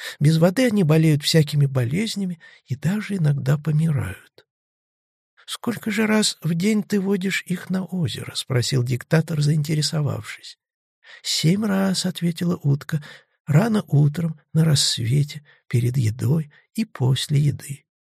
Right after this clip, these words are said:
А едим мы три раза в день, поэтому они у меня все такие здоровые и веселые».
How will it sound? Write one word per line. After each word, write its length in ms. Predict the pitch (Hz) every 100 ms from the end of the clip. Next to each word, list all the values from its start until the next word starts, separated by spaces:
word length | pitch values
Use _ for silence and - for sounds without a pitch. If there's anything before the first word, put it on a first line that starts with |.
| _ -
А 100 | 131
едим 360 | 127 113 170
мы 140 | 220 247
три 220 | - 170
раза 280 | 170 170 185
в 60 |
день, 360 | 143 123 165 160 _ _ _ _ _
поэтому 340 | 127 107 147 127
они 180 | 127
у 60 | 127
меня 240 | 131 131
все 200 | 123 -
такие 460 | 139 127 - 135 123
здоровые 800 | 110 - 123 - 180 202 190 180
и 160 | -
веселые». 720 | 175 170 165 - 107 - -